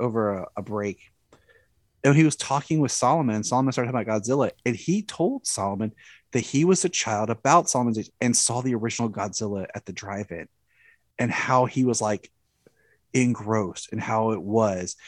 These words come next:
just excited and scary and just, "Oh my gosh, this is." So hearing that story about a kid watching, and Godzilla is what, fifty-four, right?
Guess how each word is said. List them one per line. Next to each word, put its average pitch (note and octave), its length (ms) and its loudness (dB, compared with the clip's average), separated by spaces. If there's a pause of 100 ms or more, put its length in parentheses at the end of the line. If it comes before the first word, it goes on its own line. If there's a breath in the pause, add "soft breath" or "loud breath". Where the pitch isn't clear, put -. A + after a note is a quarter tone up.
(260 soft breath)
just A2+ 160 -2
excited A#2 640 2
and G2 160 -2
scary A2+ 640 2
and G2+ 80 -2
just, - 280 -4
"Oh A#2+ 140 4
my A2+ 220 4
gosh, G2+ 460 0
this - 200 -4
is." G3+ 300 2
So B2 340 4 (800)
hearing A3 500 2
that D3+ 220 6
story A2 640 2 (840)
about A#2+ 600 6
a A#2+ 80 2
kid D3+ 440 4
watching, A2+ 400 2
and A#2+ 100 2
Godzilla C3+ 300 8
is G#2+ 80 4
what, G#2 200 0
fifty-four, A2+ 520 0
right? G2+ 280 -2